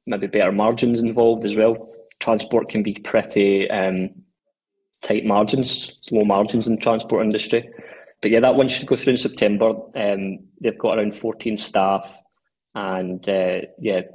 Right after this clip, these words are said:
it's been going, I think that business has been trading for around fifty years. So really long s-, established business. And there's a few offers going in just now, which, yeah, we're, we're very hopeful. The-, these other ones are more with some of my joint venture partners. So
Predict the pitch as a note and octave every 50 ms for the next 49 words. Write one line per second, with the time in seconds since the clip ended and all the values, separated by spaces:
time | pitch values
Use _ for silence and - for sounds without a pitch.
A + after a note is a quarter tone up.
0 | - _ _ - - - A2 G2 G2 A2+ G#2+ G#2+ G#2 G#2 G2+ - A#2 A2 G#2 G#2
1 | F#2+ - - G#2 G2+ - G#2+ - - A2+ - G#2+ G#2 G2+ - A2 G#2 G#2 G#2+ G2+
2 | - - G#2+ G#2 G#2 G2+ G2+ - - B2+ A#2+ - - A2+ G#2 G#2 A2 B2 C#3 C#3+
3 | - - - - _ _ _ _ _ _ _ _ _ _ _ _ _ - - -
4 | - G#2+ G#2 G2+ G#2 A2+ A2 A2 G#2+ G#2 G#2+ G#2 G#2 G#2 G#2 G#2 - - - _
5 | _ - - - - - G2+ G2+ F#2+ G2 F#2+ - - - G#2 G#2+ A#2 B2 A#2+ A#2+
6 | - - - - _ - - - - - - - - _ _ _ _ - A2+ G2+
7 | G2 F#2+ G2 G2 F#2+ - - F#2+ B2+ A#2 A#2+ A#2 A2 - - C3+ C3+ B2 A#2 A2
8 | - A#2+ A2 G#2+ - - A#2+ A2+ G#2+ G#2 G2+ G#2+ - - A2+ G#2+ G#2 G#2 G2 G2+
9 | G2 F#2+ - - - - - - - - - A#2+ A2 G2+ G2 F#2+ F#2+ G2 F#2+ F#2+
10 | G2 - _ _ - - A2 G#2 A2 A2+ A2 G2+ G#2 G2+ G2 G2+ F#2+ - - -
11 | A2 G#2+ G#2 A2 A#2 A#2+ A#2 - - A#2+ A#2 A2 A2 G#2+ G#2 A2 G#2+ G#2+ G#2 G2+
12 | G#2 G#2 G#2 G#2 G#2 G2+ G#2 G2 - - - A#2 G#2 G#2 G2+ G2+ G#2 - A2 G#2
13 | - G#2+ G#2 G#2 G2+ - - - G#2+ - - A2+ G#2+ G#2 - A#2 A2+ A2 - -
14 | - - _ - - - - G2+ F#2+ G2 G2 F#2+